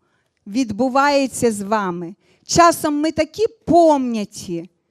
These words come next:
від його діл, такі помняті. Зрозумійте, чому це відбувається з вами.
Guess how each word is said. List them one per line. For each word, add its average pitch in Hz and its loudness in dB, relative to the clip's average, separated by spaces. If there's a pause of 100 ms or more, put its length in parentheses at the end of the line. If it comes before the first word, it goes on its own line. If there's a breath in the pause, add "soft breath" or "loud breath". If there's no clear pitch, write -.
(280)
від 220 -2
його 254 4
діл, 196 -6 (1080)
такі 269 -4 (180)
помняті. 226 0
Зрозумійте, 277 -6
чому 240 -8
це 214 -8
відбувається 190 -8
з 165 -20
вами. 170 -16